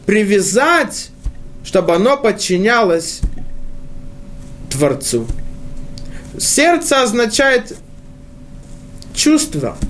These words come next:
Не делать заповеди, потому что мы обязаны как закон, а с радостью, с обновлением. Поэтому сказано в пророке: "Ваиру амей хаарец кишем Ашем никра алеха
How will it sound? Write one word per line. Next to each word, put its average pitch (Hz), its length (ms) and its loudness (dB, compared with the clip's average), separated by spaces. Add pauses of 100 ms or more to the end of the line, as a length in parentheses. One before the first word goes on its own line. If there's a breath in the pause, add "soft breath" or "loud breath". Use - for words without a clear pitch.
(1000 loud breath)
Не 233 260 4
делать 302 480 4
заповеди, 285 880 2 (340)
потому 208 280 4
что 220 180 2
мы 226 140 4
обязаны 247 640 2
как 220 200 2
закон, 208 520 2 (760)
а 147 140 4
с - 140 0
радостью, 196 580 2
с - 140 -2
обновлением. 120 720 0 (800 loud breath)
Поэтому 302 440 4
сказано 294 800 2 (100)
в - 80 -18
пророке: 240 720 4 (1080 loud breath)
"Ваиру 240 720 6
амей 254 480 4
хаарец 254 640 2
кишем 233 460 2
Ашем 247 440 2
никра 208 440 4
алеха 180 540 4